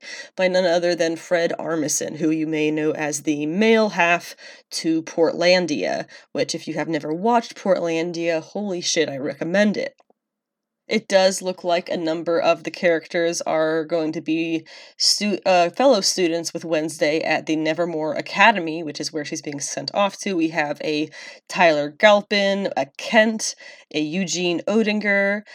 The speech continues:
Uh, Gwendolyn Christie is actually here playing a Larissa Weems, possibly a teacher. We have an Xavier Thorpe,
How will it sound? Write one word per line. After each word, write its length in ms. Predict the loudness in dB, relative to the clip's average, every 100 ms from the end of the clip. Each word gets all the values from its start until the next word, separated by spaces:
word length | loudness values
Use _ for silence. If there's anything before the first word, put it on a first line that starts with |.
| -20 -6 0
Uh, 320 | 2 4 2
Gwendolyn 480 | 4 4 4 2 2
Christie 500 | 2 2 2 0 0
is 120 | 0
actually 380 | 0 0 -2 0
here 240 | 0 0
playing 380 | 0 0 0 0
a 140 | 0
Larissa 560 | 0 -2 -2 0 0 0
Weems, 600 | 0 0 2 4 2 -2
possibly 560 | -2 -2 -4 -10 -10
a 100 | -10
teacher. 560 | -10 0 2 4 2 0
We 120 | 0
have 220 | -2 -2
an 220 | -2 -6 -4
Xavier 520 | -4 -2 -4 -6 -8
Thorpe, 580 | -8 -2 0 0 -2